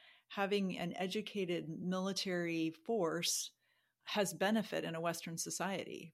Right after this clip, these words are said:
because you want people to think. You want people to be critical thinkers. And I hear all the time from, uh, P M E, um, enlisted P M E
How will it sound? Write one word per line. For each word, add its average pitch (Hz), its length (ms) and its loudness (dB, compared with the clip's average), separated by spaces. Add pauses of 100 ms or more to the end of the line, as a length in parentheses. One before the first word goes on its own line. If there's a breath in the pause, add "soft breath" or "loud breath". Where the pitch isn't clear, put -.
(140)
because 175 500 2 (360 soft breath)
you 190 260 2
want 175 320 2
people 175 340 -4
to - 140 -10
think. - 520 -6 (280)
You 175 120 -2
want 175 240 0
people 165 480 -4
to 160 380 0 (880 soft breath)
be 170 540 0 (100)
critical 254 320 0
thinkers. - 520 -10 (180)
And 175 500 -2 (540)
I 202 120 6
hear 220 200 4
all 190 100 4
the 170 100 -2
time 175 560 -2
from, 156 720 -4 (300)
uh, - 160 -16 (840)
P 196 200 0
M 180 160 2
E, 180 360 0
um, 156 320 -6
enlisted 190 400 2
P 185 140 -2
M 165 140 -4
E 160 360 -6